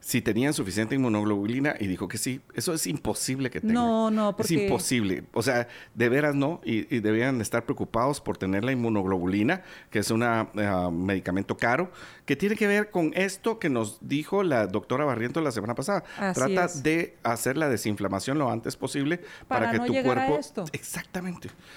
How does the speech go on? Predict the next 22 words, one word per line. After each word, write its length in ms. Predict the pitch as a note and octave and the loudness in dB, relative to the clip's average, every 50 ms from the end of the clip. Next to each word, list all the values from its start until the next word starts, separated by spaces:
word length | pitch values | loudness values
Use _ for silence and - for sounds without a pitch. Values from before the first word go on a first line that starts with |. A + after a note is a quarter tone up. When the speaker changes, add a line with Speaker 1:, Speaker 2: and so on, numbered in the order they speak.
| - - - | -20 -14 -10
Speaker 1:
exactamente. 460 | - A2+ - - C#3+ - - D#3+ C4 C4 | -10 -6 -4 -4 -4 -2 -2 0 2 2
Speaker 2:
Pero 100 | B3 B3+ - | 2 2 2
¿te 60 | B3+ | 0
acuerdas 300 | A#3+ B3 B3 C#4+ C#4 - | 0 0 -2 -2 -2 -4
que 80 | - C#4+ | -4 -4
al 200 | B3 A#3 G#3+ F#3+ | -4 -2 -4 -4
final 300 | - A#3 G#3+ G#3+ G#3+ G#3+ - | -4 -4 -4 -4 -4 -6 -6
decíamos, 680 | A3+ G3+ A3+ G3 - - A#3 A#3 A#3 A3 G3 F3+ - - - - | -4 -2 -2 -2 -4 -4 -4 -4 -4 -4 -4 -6 -8 -12 -8 -4
eh, 120 | - A3 G#3+ | -2 0 0
entonces 380 | G3+ F#3 - A#3 A3+ - C#4 B3+ | -2 -2 -6 -6 -6 -4 -4 -4
será 380 | - B3 G#3+ G#3+ A3 A#3 A3+ - | -2 -2 0 0 0 -2 -2 -2
que, 300 | - B3 A#3+ B3 B3 - - - - - - - - - | -2 0 0 0 -2 -4 -10 -18 -20 -20 -20 -20 -6 -2
primero, 420 | B3 B3+ B3+ C#4 D4+ E4 F#4 F4+ F4 - - - - - - - - | 2 4 4 6 4 4 2 0 -2 -6 -18 -20 -20 -20 -20 -14 -6
mira, 300 | G3 G#3 B3 A3+ F#3 D#3+ | 0 2 4 4 4 4
vamos 340 | E3 G#3+ B3 B3+ D#4 C#4 - | 2 2 2 2 2 0 0
a 60 | - | -2
pensar 340 | - - G3 F#3 - A3+ A3+ | 0 0 0 0 2 2 2
en 120 | A#3+ A#3+ A3 | 2 2 2
la 60 | F#3+ | 2
buena 240 | F3+ F#3+ F#3 F3+ F3 | 2 2 2 2 0
fe, 200 | - - - - - - - - - - - | 0 -4 -8 -12 -14 -20 -20 -20 -20 -6 0
que 300 | - A3+ A3 G#3+ G3+ | 2 2 4 2 0